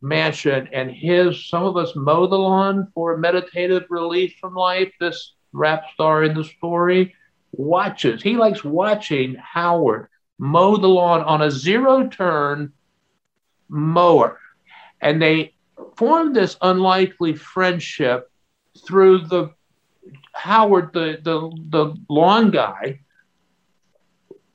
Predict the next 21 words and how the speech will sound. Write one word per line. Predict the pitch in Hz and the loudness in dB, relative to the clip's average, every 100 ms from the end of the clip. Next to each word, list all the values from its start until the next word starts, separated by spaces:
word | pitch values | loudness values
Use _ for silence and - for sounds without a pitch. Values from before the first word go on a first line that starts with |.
| _ _ - | _ _ -6
asked | 220 254 - | -4 -4 -4
to | 170 | -6
see | 143 - - 240 262 135 123 127 | -6 -8 -6 -4 0 -2 -2 -6
the | 131 156 | -4 -2
rap | 151 196 277 277 | 0 0 -2 -6
star's | - - 147 131 131 131 - | -12 -2 2 4 4 2 -6
car | - - 208 208 | -8 0 2 2
collection, | - 135 120 - - 107 - | -4 -4 -4 -6 -12 -14 -2
of | 170 170 | 0 2
which | 202 202 170 | 2 2 0
many | 180 233 302 269 151 156 | 2 4 4 4 2 0
are | 151 147 151 | 0 0 0
donked | 143 175 190 202 - 139 | 0 0 2 0 -6 -6
out, | 127 110 - - | -4 -6 -6 2
over | 196 214 202 | 4 4 2
the | 202 175 - | -2 -2 -6
top | 147 123 120 117 _ _ | -4 -4 -6 -12 _ _
automobiles. | 143 139 135 113 127 123 123 - 113 110 - - - | -6 -4 -4 -6 -6 -8 -8 -12 -12 -12 -16 -16 -2
And | 143 135 | 0 2
they | 185 226 | 2 2
connect | - 196 180 160 - | 0 -2 0 -2 -4